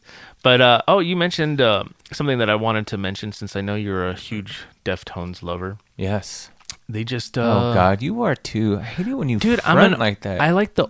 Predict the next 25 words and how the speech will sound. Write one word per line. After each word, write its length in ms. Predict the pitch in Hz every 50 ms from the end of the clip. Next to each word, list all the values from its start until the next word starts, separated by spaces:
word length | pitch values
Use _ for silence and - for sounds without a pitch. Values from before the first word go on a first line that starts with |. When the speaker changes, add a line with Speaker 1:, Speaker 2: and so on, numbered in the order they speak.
| - _
Speaker 1:
old 380 | - 135 143 160 180 185 196 160
Deftones, 540 | 139 123 113 - - - - 90 87 87 -
dude. 320 | - 101 104 107 104 - - - - - - -
I 180 | - 143 175 196
cannot 520 | - - 196 180 156 170 180 180 - - _ _ -
stand 320 | - - 156 151 156 147
anything 340 | 123 135 151 156 - 151 139
beyond 240 | 131 131 123 131 135
their 80 | 123 110
f-, 320 | - - - - - - -
their 320 | - 110 110 107 98 101 95 - - - - _ _ _ _ -
first 240 | - 135 127 - -
three 160 | - 110 107 95
albums. 500 | 87 - 87 - - - - - - - -
Speaker 2:
Don't 120 | - 135 160
Speaker 1:
I 100 | 175 160
Speaker 2:
say 160 | 123 180 175
the 120 | 143 123
word 240 | 113 110 107 101 95
Speaker 1:
cannot. 260 | 95 98 101 107 117
Speaker 2:
stand. 440 | 123 123 117 104 - 87 87 85 - - -
You're 180 | - 165 147
lying. 360 | 113 98 90 87 87 85 85 87 90 - - - _ -
Speaker 1:
I 120 | - - -
can. 560 | - - 165 208 277 381 381 151 101 -